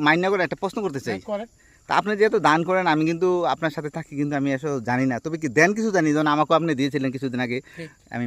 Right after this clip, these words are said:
Speaker 1: মাছ টাছ নিয়েছিলাম। তো স-, অন্য কেউ দেন, হ্যাঁ, যে আমি এটা বেশি একটা জানি না। তার এর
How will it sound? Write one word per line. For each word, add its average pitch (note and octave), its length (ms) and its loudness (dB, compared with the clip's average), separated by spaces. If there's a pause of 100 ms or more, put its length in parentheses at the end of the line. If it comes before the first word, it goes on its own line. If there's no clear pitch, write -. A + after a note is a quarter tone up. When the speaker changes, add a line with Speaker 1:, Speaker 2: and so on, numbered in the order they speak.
Speaker 1:
মাছ A#2 180 -2
টাছ A#2+ 180 -6
নিয়েছিলাম। A#2+ 380 -4 (440)
তো C3 60 -4 (100)
স-, D#3+ 200 -6
অন্য E3+ 100 -2 (100)
কেউ E3 100 -2 (120)
দেন, C#3 140 4 (500)
হ্যাঁ, B2 160 -6 (100)
যে C3 140 2
আমি B2+ 160 -2
এটা B2 120 -2 (140)
বেশি A#2+ 180 -8
একটা B2+ 180 -6
জানি G#2+ 200 -2
না। G#2 60 -10 (340)
তার C#3 100 -4 (100)
এর C#3+ 80 -2